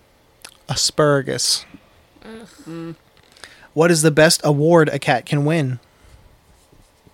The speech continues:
Speaker 2: A Grammy.
Speaker 1: Higher.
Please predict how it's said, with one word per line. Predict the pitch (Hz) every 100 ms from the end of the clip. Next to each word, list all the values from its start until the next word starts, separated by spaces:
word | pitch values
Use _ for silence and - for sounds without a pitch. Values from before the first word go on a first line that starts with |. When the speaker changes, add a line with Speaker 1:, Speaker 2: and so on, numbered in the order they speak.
| _ _ _
Speaker 2:
A | 240
Grammy. | 233 208 196 185 220 208 _ _ _ _ - - - - - -
Speaker 1:
Higher. | 160 151 139